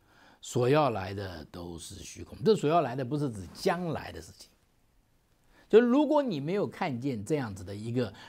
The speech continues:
人都要死亡情况之下的时候，你在前面的快乐也是虚空，你现在所走的路子都是虚空，是从这个里面来讲，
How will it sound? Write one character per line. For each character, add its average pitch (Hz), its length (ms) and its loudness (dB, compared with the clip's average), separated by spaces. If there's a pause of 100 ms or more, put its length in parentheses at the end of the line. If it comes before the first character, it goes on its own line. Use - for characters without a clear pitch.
人 110 220 -2
都 147 80 6
要 135 160 4
死 - 200 -12
亡 101 200 -6
情 110 140 -8
况 98 120 -8
之 104 60 -10
下 104 140 -6
的 87 40 -8
时 - 80 -12
候， 101 140 -10
你 120 160 -2
在 139 220 2
前 - 180 -4
面 131 100 0
的 127 80 0
快 120 220 0
乐 110 160 -6
也 92 160 -10
是 101 160 -8
虚 - 160 -10
空， 98 180 -12 (600)
你 113 160 -4
现 160 160 6
在 127 100 0
所 110 160 -4
走 98 160 -6
的 92 80 -6
路 110 200 -4
子 - 140 -14
都 95 180 -8
是 98 120 -10
虚 95 200 -12
空， 87 160 -12 (400)
是 165 160 2
从 120 240 -2
这 190 240 4
个 104 100 -6
里 87 160 -12
面 90 240 -10 (360)
来 92 180 -4
讲， 92 200 -8